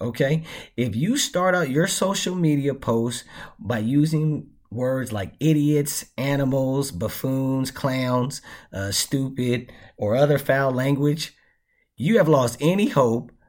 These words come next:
of persuading anybody to change their opinion and endorse yours.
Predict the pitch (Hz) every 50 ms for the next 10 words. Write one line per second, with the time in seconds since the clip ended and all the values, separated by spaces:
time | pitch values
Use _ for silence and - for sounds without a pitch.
0 | _ _ _ _ - 123 117 - 143 117 - - 151 151 147 151 139 127 135 156
1 | 170 190 196 - 113 123 113 107 107 110 113 120 117 - 117 107 - 147 139 139
2 | 139 135 135 135 131 123 127 - 131 117 110 110 110 110 110 107 101 110 107 107
3 | 101 104 95 90 87 - - 73 60 - - -